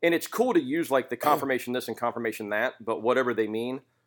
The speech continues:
Speaker 1: um, the reality check is you don't have to have a hard front sight focus. I was able to see the relationship between the front sight and rear sight. Um, even though they weren't clear, I could see it well enough to put everything where it needed to go at twenty-five yards,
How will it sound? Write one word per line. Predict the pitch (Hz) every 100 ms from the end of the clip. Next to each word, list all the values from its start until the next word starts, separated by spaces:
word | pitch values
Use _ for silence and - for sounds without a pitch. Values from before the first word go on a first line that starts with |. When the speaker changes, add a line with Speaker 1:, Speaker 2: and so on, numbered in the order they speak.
| _ -
Speaker 1:
um, | 107 104
the | 117
reality | 110 120 117 110
check | 107 113 -
is | 104
you | 113 117
don't | - 127 -
have | - 113 -
to | 104
have | 101 98
a | 98
hard | 98 95
front | 101 -
sight | 95 78
focus. | 87 - - -
I | 117
was | 131
able | 123 120 113
to | 107
see | - - 127
the | 110
relationship | 98 101 110 110 117 -
between | - - 123
the | 117
front | - 107
sight | - 110 90
and | 90
rear | 107
sight. | - 120 120 _ _ _ _ -
Um, | 104 101 90 92 _
even | 135 139 143
though | 127
they | 123 117
weren't | 113 120 -
clear, | - 135 151 110 95 95 -
I |
could | 113 110
see | 131
it | 110
well | 101 123
enough | 104
to | -
put | 104
everything | 110 110 110
where | 107
it |
needed | 104 101
to | 90
go | 87 110 95 87 _ _ _ -
at | 98
twenty-five | 123 107 101 90
yards, | 101 113 92 - -